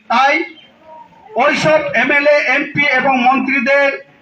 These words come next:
আমরা ধিক্কার জানাই, যারা আদিবাসীদের এই শিক্ষার একটা অধিকার, যেটা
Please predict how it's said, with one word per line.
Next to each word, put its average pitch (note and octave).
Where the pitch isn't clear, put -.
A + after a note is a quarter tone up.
আমরা B3+
ধিক্কার A#3
জানাই, D4+
যারা C4+
আদিবাসীদের C#4+
এই B3
শিক্ষার D#4+
একটা D4+
অধিকার, C4
যেটা C4